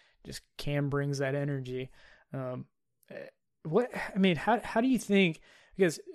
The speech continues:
I'm just thinking about Tom Brady, his style was very much a pocket passer,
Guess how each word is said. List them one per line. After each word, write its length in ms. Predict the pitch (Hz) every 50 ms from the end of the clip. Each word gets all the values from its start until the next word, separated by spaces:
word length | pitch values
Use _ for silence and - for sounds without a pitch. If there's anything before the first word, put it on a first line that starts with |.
| 233 -
I'm 120 | - 175 165
just 100 | 156 -
thinking 140 | 175 160 156
about 260 | 147 147 143 143 -
Tom 240 | - 151 147 147 143
Brady, 300 | 139 143 139 135 135 131 127
his 180 | 135 160 143
style 500 | - - - 156 139 135 135 131 131 139
was 220 | 147 147 143 131 139
very 260 | 139 143 147 151 156
much 220 | 156 156 147 -
a 40 | 147
pocket 360 | - - 143 139 135 - -
passer, 500 | - 143 139 139 139 - 147 147 135 139